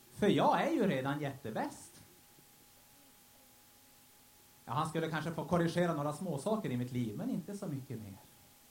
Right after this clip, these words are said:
Temat för ikväll, det är växande tro.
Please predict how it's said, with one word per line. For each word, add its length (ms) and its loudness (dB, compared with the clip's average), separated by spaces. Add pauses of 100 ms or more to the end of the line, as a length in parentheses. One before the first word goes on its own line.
(3500)
Temat 300 -2
för 120 -2
ikväll, 460 -2
det 160 -2
är 160 -2
växande 640 -6
tro. 440 -6